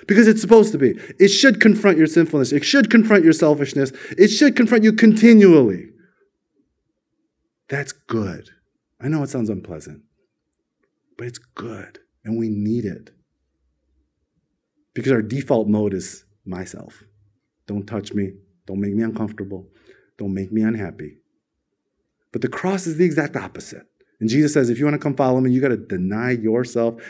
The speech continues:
carry that cross, that suffering, road to suffering, the road of suffering,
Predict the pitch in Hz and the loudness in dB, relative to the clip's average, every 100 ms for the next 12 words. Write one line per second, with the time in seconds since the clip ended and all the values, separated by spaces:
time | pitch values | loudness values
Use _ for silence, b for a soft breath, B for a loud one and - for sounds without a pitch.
0 | B - 180 180 147 123 - 156 165 160 | B 2 6 6 2 -2 0 2 2 0
1 | - 117 - 147 151 156 156 160 151 127 | -4 -2 0 -2 -2 0 2 2 2 4
2 | 131 147 147 135 135 139 135 147 143 135 | 6 6 4 -2 -2 -2 -2 -4 -2 -2
3 | 113 135 135 120 131 131 131 127 - 127 | 2 4 4 2 -4 -4 -8 -8 -10 -8
4 | 127 131 | -8 -10